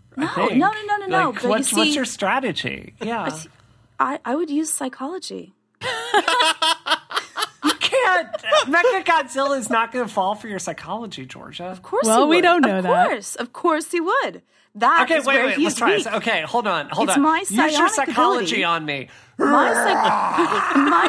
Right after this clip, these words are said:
Speaker 2: psycholo-, my psionic ability would be much higher. You see? It would just be like, "Don't hurt these people.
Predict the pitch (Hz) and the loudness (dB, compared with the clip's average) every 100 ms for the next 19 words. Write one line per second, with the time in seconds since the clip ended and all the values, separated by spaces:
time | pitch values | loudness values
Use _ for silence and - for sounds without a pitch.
0 | - 381 403 349 - - 277 - 269 - | 2 0 2 2 2 2 0 -2 -2 -2
1 | 285 359 359 - 330 339 403 440 226 277 | -2 -2 -8 -8 -4 -2 -4 -2 2 4
2 | 302 262 262 269 262 254 302 277 285 330 | 4 2 2 0 2 2 4 4 4 2
3 | 254 - 269 254 202 190 190 196 190 185 | 2 4 4 2 0 -2 -2 -2 -2 -2
4 | 180 165 160 - 320 359 415 - 311 262 | -2 -4 -4 -2 -2 -2 -4 -4 -4 -2
5 | 311 - 330 311 302 294 _ _ 196 247 | -6 -2 0 2 0 -4 _ _ -4 -2
6 | 269 269 269 277 277 277 311 269 - 254 | 0 0 0 2 2 2 2 0 0 -2
7 | 247 294 262 311 | -2 -2 0 0